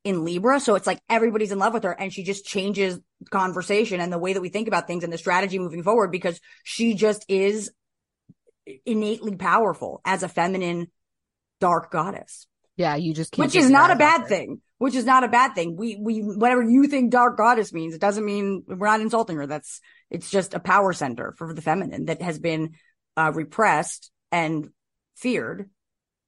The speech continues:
Speaker 1: uh, and
Speaker 2: Yeah.
Speaker 1: rejected from society because actually everybody wants to fuck us so bad.
Speaker 2: She says, "No one could seem to think of me as both sexy and capable or talented and hot. If I was sexy,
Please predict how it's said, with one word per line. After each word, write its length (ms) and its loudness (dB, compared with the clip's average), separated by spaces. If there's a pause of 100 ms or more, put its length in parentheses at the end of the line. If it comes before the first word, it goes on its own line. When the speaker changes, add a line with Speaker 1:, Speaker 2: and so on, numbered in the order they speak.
(100)
Speaker 1:
uh, 220 4
and 100 -2
Speaker 2:
Yeah. 60 -4
Speaker 1:
rejected 420 -2
from 160 -4
society 460 2
because 240 -4
actually 560 -2
everybody 320 -2
wants 220 -2
to 100 -8
fuck 180 -4
us 120 -16
so 200 -14
bad. 160 -14 (720)
Speaker 2:
She 160 -10
says, 220 2
"No 160 6
one 220 4
could 180 -2
seem 200 -2
to 100 -4
think 200 -2
of 120 -2
me 140 0
as 100 -4
both 180 -2
sexy 400 -4
and 80 0
capable 500 -2
or 80 -4
talented 440 -6
and 120 -4
hot. 240 2
If 120 -4
I 100 0
was 140 -6
sexy, 500 -4